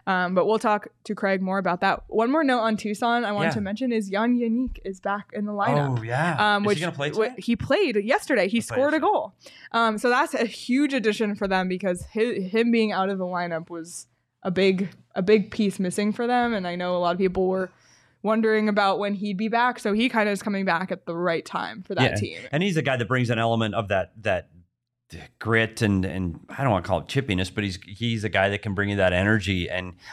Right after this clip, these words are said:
Speaker 2: honestly, he's a guy that would've got another chance up here, um, if he would've been healthy during that time. But they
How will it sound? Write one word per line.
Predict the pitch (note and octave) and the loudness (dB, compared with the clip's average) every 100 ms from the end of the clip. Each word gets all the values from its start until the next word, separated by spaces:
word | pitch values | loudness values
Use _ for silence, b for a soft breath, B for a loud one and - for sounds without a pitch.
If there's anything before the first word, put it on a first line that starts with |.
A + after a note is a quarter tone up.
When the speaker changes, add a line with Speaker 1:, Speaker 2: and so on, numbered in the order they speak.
| B | B
Speaker 2:
honestly, | - D#3+ D3 | -4 -4 -2
he's | B2 | -4
a | C3+ | -2
guy | F3+ | -2
that | B2 | 0
would've | A2 | 0
got | G2+ | 2
another | G2 G#2 G2+ | 2 2 0
chance | - A2+ G2 | 0 -2 0
up | F2 - | -4 -4
here, | C#3 D3+ G2 - b b b | 0 2 0 -2 b b b
um, | - F2+ F2 F2+ F2 | -6 -2 0 0 -2
if | - G2+ | -2 -2
he | A2+ | 0
would've | G2 | 2
been | F2+ E2 | 0 2
healthy | A2+ A2+ A2+ | 0 0 0
during | G2 G2 | 0 2
that | F#2 F2 | 2 2
time. | G2 F#2 F2+ F2 - | 2 2 0 -4 -2
But | G#2+ F2 | 0 2
they | A2+ G2+ - | -2 -2 -6